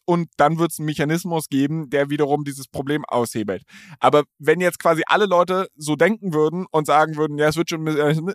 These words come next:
Mechanismus geben“, dann wird halt keiner mehr drüber debattieren, dann wird der Aufschrei gar nicht da sein. Also dann wär's so eine self-defeating prophecy, weißt du, weil alle denken, „Wird schon irgendwann eine Lösung geben“, keiner diskutiert mehr drüber und dann gibt's halt auch keine Lösung.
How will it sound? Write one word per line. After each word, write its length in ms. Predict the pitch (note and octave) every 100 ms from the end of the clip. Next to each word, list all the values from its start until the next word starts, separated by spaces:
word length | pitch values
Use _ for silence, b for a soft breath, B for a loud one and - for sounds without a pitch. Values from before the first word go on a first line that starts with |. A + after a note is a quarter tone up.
| -
Mechanismus 600 | D3+ F3 D#3+ A#3+ G3+ -
geben“, 340 | B2+ C#3+ G#3
dann 160 | D#3+ C#3
wird 140 | D#3+
halt 100 | D#3+
keiner 240 | C#3 D#3 E3
mehr 140 | D3+
drüber 240 | C#3+ D3+
debattieren, 640 | D3 C3+ A#2+ - G3 F3 C#4 B B
dann 100 | C#3+
wird 140 | D3+ D3+
der 120 | C3+
Aufschrei 380 | A#3 - D#3+ C3+
gar 160 | B2
nicht 160 | B2 B2+
da 140 | B2
sein. 140 | D3 D3
Also 180 | C#3+
dann 120 | D3 D3
wär's 180 | E3+
so 60 | E3
eine 100 | D#3
self-defeating 840 | - E3+ F3 D#3 - G3+ F#3+ C#3+
prophecy, 520 | - F3 F3 F3+ B2
weißt 240 | G#2 B2+ -
du, 40 |
weil 80 | D3
alle 180 | A#2+ D#3+
denken, 320 | D#3+ E3+ E3 - b b
„Wird 200 | D#3+ F3
schon 140 | F3
irgendwann 260 | E3 D#3+ D3+
eine 80 | C#3+
Lösung 280 | D#3 C#3+ C3+
geben“, 220 | F3 D#3+
keiner 200 | D#3 D3
diskutiert 400 | D3 C3+ D3+ F3+
mehr 100 | C#3
drüber 260 | C3+ C#3+
und 80 | C#3
dann 100 | C#3+
gibt's 180 | F3 -
halt 140 | B2+
auch 100 | G#2
keine 220 | - G2+ F#2+
Lösung. 360 | E2 E2+ -